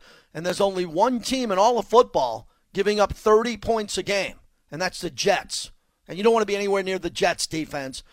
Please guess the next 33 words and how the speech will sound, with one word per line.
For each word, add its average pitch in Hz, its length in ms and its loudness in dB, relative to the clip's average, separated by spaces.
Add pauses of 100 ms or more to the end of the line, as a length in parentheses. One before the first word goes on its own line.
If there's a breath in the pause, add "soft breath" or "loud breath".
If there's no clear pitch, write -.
(280 soft breath)
at 170 120 -4
thirty 175 320 -2
point 160 340 -6
four. 160 300 -4
So - 120 -14
when 160 120 -12
you 165 60 -8
look 247 140 -2
at 277 80 0
all 254 140 6
these 214 260 -8
numbers, 185 540 0 (320 soft breath)
what 190 160 -4
the 190 100 -2
Raiders 208 480 4
need 208 240 -4
to 175 80 -10
clean 208 360 -6
up 196 320 0 (260)
is 170 160 -10
the 190 120 -2
Raiders 233 360 0
are 208 60 -8
giving 208 240 -2
up 202 160 0
a 156 80 -4
hundred 240 420 -4
and 214 100 -16
twenty-six 214 760 -4
yards 190 380 2
a 180 40 -6
game 156 480 -6 (220)
rushing, 160 500 2